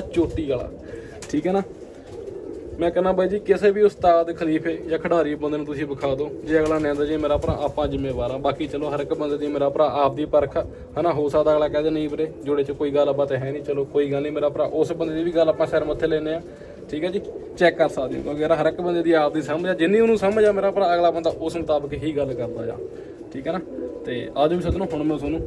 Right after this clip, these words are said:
ਇਸ ਜੋੜੀ ਦੇ ਪਰ ਪੱਲਿਆਂ ਦਾ, ਅੱਖਾਂ ਦਾ, ਕੱਲੀ ਕੱਲੀ ਚੀਜ਼ ਦਾ ਸ਼ੌਂਕ ਕਰਾਉਣਾ। ਤੇ ਵੀਡੀਓ ਤੁਸੀਂ ਆਪਣੀ ਲਾਸਟ ਤੱਕ ਵੇਖਿਓ, ਬਗੈਰ ਸਕਿਪ ਕਰਦਿਆਂ ਵੀਡੀਓ ਵੇਖਿਓ ਮੇਰਾ ਭਰਾ।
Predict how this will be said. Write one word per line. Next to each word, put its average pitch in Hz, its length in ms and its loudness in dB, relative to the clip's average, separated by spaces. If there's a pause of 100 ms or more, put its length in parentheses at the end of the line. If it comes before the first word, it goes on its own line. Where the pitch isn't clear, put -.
(120)
ਇਸ 143 80 0
ਜੋੜੀ 143 260 -2
ਦੇ 160 140 0
ਪਰ 147 200 2
ਪੱਲਿਆਂ 151 320 0
ਦਾ, 147 140 -2 (300)
ਅੱਖਾਂ 143 240 -4
ਦਾ, 135 120 -4 (100)
ਕੱਲੀ 156 240 4
ਕੱਲੀ 156 260 2
ਚੀਜ਼ 156 260 -2
ਦਾ 147 80 2
ਸ਼ੌਂਕ 143 260 -4
ਕਰਾਉਣਾ। 139 280 -6 (1600)
ਤੇ 135 100 -4
ਵੀਡੀਓ 139 260 -2
ਤੁਸੀਂ 170 240 0
ਆਪਣੀ 165 180 0
ਲਾਸਟ 156 260 0
ਤੱਕ 175 180 -2
ਵੇਖਿਓ, 151 320 -4 (260)
ਬਗੈਰ 143 260 2
ਸਕਿਪ 143 300 -4
ਕਰਦਿਆਂ 156 340 0
ਵੀਡੀਓ 170 240 -2
ਵੇਖਿਓ 175 240 -2
ਮੇਰਾ 156 180 -2
ਭਰਾ। 160 160 -2